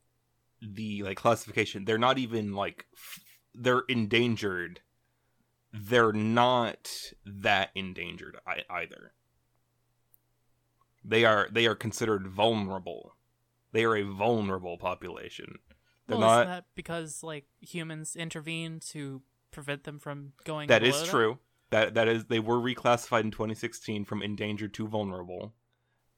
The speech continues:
Speaker 1: because we, because humans invested so much money in saving them.
Speaker 2: Yeah, go humanity.
Speaker 1: Like, yay, we saved the pandas.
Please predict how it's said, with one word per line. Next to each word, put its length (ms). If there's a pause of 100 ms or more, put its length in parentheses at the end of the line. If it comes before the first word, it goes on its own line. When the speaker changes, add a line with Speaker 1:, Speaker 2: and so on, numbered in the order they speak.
(520)
Speaker 1:
because 420
we, 200
because 420
humans 420
invested 540
so 380
much 280
money 300
in 140
saving 460
them. 320 (360)
Speaker 2:
Yeah, 320
go 200
humanity. 680 (600)
Speaker 1:
Like, 160
yay, 560 (360)
we 180
saved 420
the 80
pandas. 880